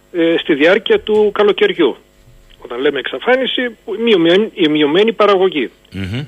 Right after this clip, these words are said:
Speaker 1: Είχα βγάλει τον Ιούλιο πέρυσι ένα άρθρο που έλεγε ότι τα αιωλικά αποδείχθηκαν δημόσιος όλεθρος και μπορεί να το βρει ο καθένας μια, με μια αναζήτηση στο διαδίκτυο. Δημόσιο όλεθρο χαρακτήρισα τα αιωλικά το καλοκαίρι του είκοσι ένα για το δεύτερο δεκαπενθήμερο του Ιουνίου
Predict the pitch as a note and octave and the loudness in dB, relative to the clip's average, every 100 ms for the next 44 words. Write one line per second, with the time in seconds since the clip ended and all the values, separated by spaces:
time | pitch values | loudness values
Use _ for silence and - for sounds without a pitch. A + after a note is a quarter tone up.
0 | - G3+ - G#3+ F#3 G#3+ F#3 F#3 D#3+ F3 | -10 -6 0 0 2 2 2 0 2 4
1 | G3+ D#3+ D3 D#3+ D3+ - C#3+ C#3+ D#3 D3+ | 4 2 2 0 0 -2 -4 0 0 0
2 | C#3 C3 D3 D3+ C#3 C#3 - B2+ C3+ C#3 | -2 0 0 2 2 0 -4 -8 0 2
3 | C3 C3 D#3 D3+ C#3 D3+ - - C3+ B2+ | 0 2 0 2 0 -2 -4 -6 -4 -2
4 | C#3+ E3 D#3 - F3 C#3 A#2 - A2 - | 0 0 0 2 2 0 -2 -6 -6 -8
5 | B2+ C#3 D3 C#3 C#3 C3 C#3 C3 A#2 C#3+ | -2 -2 0 -2 0 2 0 0 -2 0
6 | C3 A#2 A#2 A2 B2 B2 B2 C#3 C3+ B2+ | 0 -2 -6 -8 -8 -6 -2 0 2 0
7 | A#2+ B2+ B2 B2 A2+ A#2 A2+ G#2+ B2 - | 0 -2 -4 -4 -4 -4 -2 0 -2 0
8 | G3+ G3+ - - - - - C3 C#3+ F#3 | 2 2 0 -18 -20 -20 -10 -6 -2 0
9 | F3+ F3 F3 E3 C3+ - B2+ B2 D#3+ D3+ | 2 2 2 0 -2 -2 -4 -4 -4 -2
10 | C#3+ - C3 B2+ B2 C#3+ C3+ C3+ A#2+ A2+ | -4 -2 -2 -2 -2 -2 -2 -2 -2 0
11 | C#3+ C3 B2 B2 - B2+ C3 B2+ A2 - | -2 -2 -6 -4 -2 0 0 -2 -6 -12
12 | - - _ - - B2 D#3+ - D#3 C#3 | -20 -20 _ -4 -2 2 2 2 0 0
13 | C#3 C#3 B2 C3+ C#3 C3 - C3 A#2 A2+ | -2 -2 -2 -2 -2 -2 -4 -4 -2 0
14 | B2 D#3+ G#3 | 2 2 0